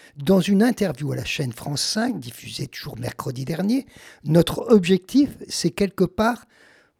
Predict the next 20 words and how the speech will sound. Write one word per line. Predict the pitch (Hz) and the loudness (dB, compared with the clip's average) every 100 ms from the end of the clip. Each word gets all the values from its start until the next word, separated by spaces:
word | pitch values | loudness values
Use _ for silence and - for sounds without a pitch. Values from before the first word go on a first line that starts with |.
| _ | _
au | 240 | 4
mois | 202 240 | 8 8
de | 233 | 8
juin, | 262 247 254 208 - _ - | 6 6 6 4 -4 _ -6
avec | 160 151 240 247 | 0 4 4 4
l'Arabie | 180 180 175 202 | -2 -2 -2 -2
saoudite. | - 254 233 220 214 - _ _ _ _ | 0 0 0 -2 -4 -12 _ _ _ _
Et | - 214 233 254 | 4 6 6 4
on | 185 | 0
pourrait | - 196 196 | 0 2 2
finaliser | 190 - 233 220 202 202 180 160 180 214 240 | 2 2 4 4 4 2 0 4 4 4 2
ce | - | -2
mouvement | 175 170 170 165 185 208 | 0 0 -2 2 2 2
de | 170 | 0
reconnaissance | 165 170 - 160 156 - 190 190 | 0 0 0 0 0 -2 -2 -4
réciproque | - 214 202 - 156 - 180 196 - - - - _ | -4 -4 -2 -4 -6 -2 -2 -2 -10 -20 -20 -20 _
par | - - | -2 -2
plusieurs », | - 160 180 139 185 202 | -4 -4 -2 2 2 2
a-t-il | 165 135 202 180 | -4 -6 -6 -6
souligné. | - 165 135 117 110 | -6 -4 -2 -4 -6